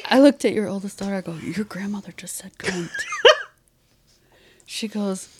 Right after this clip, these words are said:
Speaker 2: "Well, she got it from you guys."
Speaker 1: <laughs>
Speaker 2: Who's
Speaker 1: You
Speaker 2: the
Speaker 1: gu-,
Speaker 2: bad influence?
Speaker 1: you guys did it.
Speaker 2: It's your guys' fault.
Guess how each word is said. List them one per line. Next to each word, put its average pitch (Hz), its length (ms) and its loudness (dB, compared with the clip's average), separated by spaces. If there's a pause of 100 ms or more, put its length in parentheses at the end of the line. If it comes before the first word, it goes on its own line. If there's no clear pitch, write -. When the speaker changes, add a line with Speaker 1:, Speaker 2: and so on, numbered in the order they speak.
(340)
Speaker 2:
"Well, 196 80 -8
she 196 160 -2
got 240 180 2
it 277 100 4
from 262 200 2
you 285 80 6
guys." 180 580 4
Speaker 1:
<laughs> - 40 -16 (1200)
Speaker 2:
Who's 262 180 12
Speaker 1:
You 339 60 12
Speaker 2:
the 294 80 10
Speaker 1:
gu-, - 60 10
Speaker 2:
bad 294 220 12
influence? 285 480 10
Speaker 1:
you 330 220 12
guys 381 320 12
did 392 480 10
it. 202 60 2
Speaker 2:
It's 196 200 -4
your 285 160 8
guys' 311 380 8
fault. 311 440 10